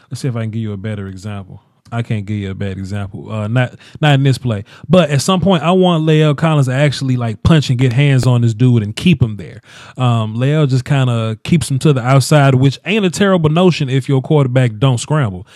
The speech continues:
Keep guys to the outside, right? But Dak being a, a quarterback that's likely to move around a bunch, right?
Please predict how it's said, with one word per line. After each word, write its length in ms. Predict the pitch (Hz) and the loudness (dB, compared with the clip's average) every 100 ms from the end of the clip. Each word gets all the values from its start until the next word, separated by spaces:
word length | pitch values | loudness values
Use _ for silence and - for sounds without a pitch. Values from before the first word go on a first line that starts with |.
| - - | -20 0
Keep 200 | 185 175 | 2 6
guys 260 | 156 127 | 4 4
to 80 | 139 | 2
the 140 | 117 110 | 0 -2
outside, 380 | 101 104 95 | -4 -6 -6
right? 280 | 104 143 127 - - - | -2 0 -2 -10 -20 -4
But 320 | 135 139 117 | 2 2 4
Dak 320 | 147 160 135 | 2 2 0
being 300 | 127 147 147 - | 0 2 0 0
a, 560 | 131 131 123 120 113 - _ - | 0 2 2 0 -4 -10 _ -6
a 140 | 123 | -4
quarterback 560 | 117 151 135 123 127 120 | 2 4 4 4 2 0
that's 260 | 107 120 113 | 0 -2 0
likely 420 | 120 147 165 175 | 2 2 4 2
to 80 | 165 | 2
move 320 | 160 175 175 | 4 4 4
around 400 | 156 165 185 175 | 2 0 0 0
a 40 | 107 | -2
bunch, 400 | 110 107 101 - _ _ _ _ | -4 -8 -10 -20 _ _ _ _
right? 380 | 139 151 165 - | 2 2 2 -2